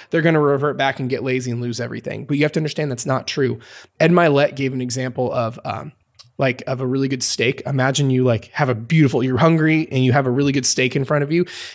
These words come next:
and you take one bite. It doesn't, it makes you want the rest of the steak. You take one bite and you go, "Oh, I really want the rest of the steak." You don't go take one bite and go, "Okay, well, I'm good now. I don't need the rest of it." Like, it's not how that works. You take one bite and you go, "I want the whole thing now."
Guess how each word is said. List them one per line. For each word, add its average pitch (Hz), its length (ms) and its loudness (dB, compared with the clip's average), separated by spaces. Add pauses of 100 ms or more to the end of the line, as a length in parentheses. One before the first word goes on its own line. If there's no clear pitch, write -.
(160)
and 156 120 4
you 143 100 6
take 156 300 2
one 143 320 2
bite. 127 400 2 (760)
It 180 140 2
doesn't, 190 360 4
it 170 120 -4
makes 202 220 0
you 214 100 6
want 185 180 4
the 160 80 0
rest 151 240 0
of 135 80 -10
the 127 60 -10
steak. - 320 -10
You 135 60 -12
take 165 180 0
one 160 200 2
bite 156 220 2
and 143 80 -6
you 135 60 -4
go, 135 140 -2
"Oh, 170 120 4
I 156 80 2
really 156 240 2
want 147 160 -4
the 143 60 -10
rest 143 220 -4
of 139 40 -10
the 123 60 -10
steak." 135 200 -10
You 160 60 0
don't 156 140 0
go 131 300 -2
take 156 200 -4
one 143 160 -2
bite 139 280 0
and 131 120 -8
go, 120 320 -6 (720)
"Okay, 170 260 4
well, 147 160 2
I'm 160 100 2
good 170 160 4
now. 139 120 0
I 143 60 2
don't 151 120 0
need 147 140 -6
the 131 60 -4
rest 160 240 -2
of 127 100 -10
it." 131 100 -8
Like, 165 120 0
it's - 100 -2
not 233 120 0
how 151 100 0
that 107 160 -10
works. 135 240 -6
You 170 80 -8
take 175 160 0
one 165 220 2
bite 180 160 4
and 165 80 -4
you 147 60 -4
go, 139 200 -6
"I 127 80 -6
want 135 160 -8
the 117 60 -12
whole 120 180 -8
thing 120 260 -12
now." - 240 -14